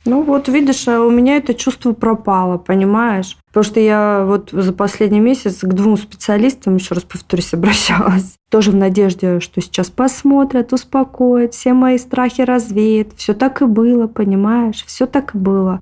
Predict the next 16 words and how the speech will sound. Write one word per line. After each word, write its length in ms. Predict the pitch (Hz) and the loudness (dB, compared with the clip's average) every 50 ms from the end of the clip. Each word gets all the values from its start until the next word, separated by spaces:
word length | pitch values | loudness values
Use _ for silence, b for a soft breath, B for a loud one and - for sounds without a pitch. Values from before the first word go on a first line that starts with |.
| - - - | -10 -6 -2
Но 180 | 208 220 240 | 0 0 0
по 200 | 233 233 226 214 | 2 2 2 2
итогу, 520 | 214 214 - 254 262 277 254 214 202 190 185 | 2 2 0 2 2 2 2 0 0 0 0
как 180 | 185 - 185 175 | -2 -4 -4 -2
бы, 100 | 180 185 | -2 -4
все 200 | - - - 208 | -4 -2 0 2
мои 180 | 214 208 202 | 2 2 0
страхи 460 | 190 190 - 214 220 233 233 - - - | -2 -2 -2 0 0 0 -2 -4 -8 -8
потом 260 | - 185 180 - 214 208 | -6 -4 -2 -2 -2 -2
подтвердились. 1000 | - 214 - - - 160 160 156 - 180 180 185 185 180 175 170 - - - _ _ _ - | -2 -4 -4 -4 -4 -4 -4 -2 0 0 2 2 2 0 -2 -4 -6 -14 -20 _ _ _ -4
И 180 | - 202 196 | -2 0 2
время, 420 | 185 180 190 208 226 240 247 220 190 | 2 2 4 4 4 4 2 2 0
как 220 | 202 - - 170 165 | -2 -6 -10 -8 -8
бы, 580 | 165 160 165 160 156 156 156 151 143 - - - - _ | -6 -4 -2 -2 -2 -2 -2 -2 -4 -4 -6 -10 -10 _
уже 440 | - 175 165 165 170 165 165 165 175 - - - | -4 -2 -2 0 0 0 -2 -2 -6 -8 -8 -4
прошло, 560 | - 180 175 - - - 208 208 220 214 | -4 -2 -2 -2 -2 0 0 2 2 0